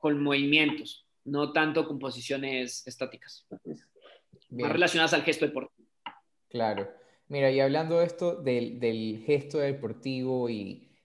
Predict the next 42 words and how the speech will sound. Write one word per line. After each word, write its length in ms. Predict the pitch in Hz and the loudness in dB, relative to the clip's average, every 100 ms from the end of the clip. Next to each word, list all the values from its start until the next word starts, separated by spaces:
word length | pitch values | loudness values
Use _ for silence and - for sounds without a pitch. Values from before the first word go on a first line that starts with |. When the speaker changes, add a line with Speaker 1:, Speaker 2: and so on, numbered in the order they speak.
| _ | _
Speaker 2:
de 220 | 117 110 | 0 2
la 80 | 104 | 2
especialidad 680 | - 123 - 107 107 117 | -2 -6 0 0 2 0
de 220 | 127 123 - | 0 -4 0
cada 800 | 120 120 123 123 120 - - _ | 2 2 2 0 -2 -6 -20 _
deporte, 1040 | 117 101 - 156 139 - 107 165 - - _ _ | -6 -4 2 4 4 0 -4 -4 -12 -20 _ _
eh, 320 | - 113 110 110 | -2 2 2 0
por 120 | 120 | -4
ejemplo, 260 | 117 117 117 | -2 -2 -2
aquí 160 | 127 | -2
tenemos 320 | 131 123 123 | -4 -4 -4
a 100 | 123 | -6
Karina 380 | - 110 120 120 | 0 0 0 -2
Garzón 340 | 117 117 120 117 | -4 -4 -8 -6
que 100 | 117 | -6
nos 140 | 117 | -6
pregunta, 800 | 117 113 131 127 123 123 123 - | -4 -2 -2 -4 -2 -4 -4 -4
bueno, 200 | 131 107 | 0 0
que 120 | 98 110 | 0 0
te 120 | 139 | -2
pregunta, 720 | 135 135 120 123 113 - _ | 0 -2 -2 -6 -8 -10 _
en 140 | 131 131 | -6 0
cuanto 260 | 156 156 | 0 2
a 40 | 170 | 2
los 120 | 156 | 0
estiramientos, 680 | 139 113 117 127 101 98 113 | -4 -6 -4 -4 -6 -8 -8
¿las 120 | 107 | -6
personas 440 | 113 110 131 139 | -8 -8 -10 -10
que 100 | - | -8
entrenan 460 | 117 123 123 123 123 | -6 -4 -4 -6 -6
gimnasia 460 | 113 117 123 123 | -8 -6 -6 -6
olímpica, 640 | 120 123 120 123 113 113 113 | -6 -4 -6 -8 -2 0 0
rítmica, 580 | 123 117 120 113 113 107 | -2 -6 -6 -8 -4 -2
ballet, 420 | 104 113 120 - | 0 0 0 0
artes 260 | 117 120 120 | -2 -2 -8
marciales, 680 | 120 - 131 131 131 - - - _ | -8 -6 -2 0 -2 -6 -18 -20 _
siempre 340 | - 160 160 165 | -6 -4 -4 -4
tienen 240 | 160 151 | -4 -4
bien 180 | 147 151 | -4 -6
estirados 360 | 147 139 139 | 0 4 4
los 100 | 131 | 4
músculos 460 | 143 156 - 127 | -2 -4 -4 -4